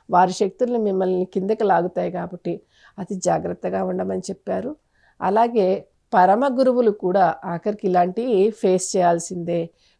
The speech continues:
కాబట్టి ఫేస్ చేసినా కూడా వారు తమను తాము త్యాగం చేసుకుంటూ అయినా వారిని మళ్ళా పైకి లేపుతారు వారి యొక్క దివ్య జ్ఞానంతోటి, ప్రేమతోటి, కాంతితోటి అని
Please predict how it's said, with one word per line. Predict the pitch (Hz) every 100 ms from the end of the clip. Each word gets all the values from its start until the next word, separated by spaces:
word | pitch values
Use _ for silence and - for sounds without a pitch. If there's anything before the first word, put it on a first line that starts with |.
| -
కాబట్టి | 165 160 165 - 170 196 - _ _ _ 214
ఫేస్ | - 214 277 -
చేసినా | 185 175 180
కూడా | 165 170 202
వారు | 220 196 180 185
తమను | - 180 180 202
తాము | 180 180 202
త్యాగం | - 190 180 220 240 -
చేసుకుంటూ | 190 190 - 220 214 226
అయినా | 220 202 226 440 - _ _ -
వారిని | 180 185 190
మళ్ళా | 165 175
పైకి | 202 - 165 180 196
లేపుతారు | 180 - - 170 175
వారి | 175 170
యొక్క | 175 -
దివ్య | 170 175 175 196
జ్ఞానంతోటి, | 170 180 175 156 175 185 185 170 - 175 170
ప్రేమతోటి, | - 170 175 180 180 165 175 175 -
కాంతితోటి | 165 160 170 170 165 160 175
అని | 175 311